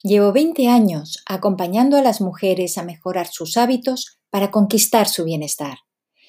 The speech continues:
Mi experiencia me ha llevado a escribir cuatro libros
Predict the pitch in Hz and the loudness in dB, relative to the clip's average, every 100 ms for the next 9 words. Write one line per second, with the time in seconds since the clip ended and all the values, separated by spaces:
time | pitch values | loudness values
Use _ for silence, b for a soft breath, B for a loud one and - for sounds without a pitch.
0 | _ 202 208 196 - 175 247 302 294 180 | _ 4 4 4 2 4 6 6 2 0
1 | 151 - 190 262 294 262 240 285 - - | -2 -2 2 4 6 4 6 4 4 0
2 | 175 190 185 185 165 165 175 247 190 160 | 0 0 0 -4 -4 -4 -2 -2 -4 -8
3 | - - | -12 -20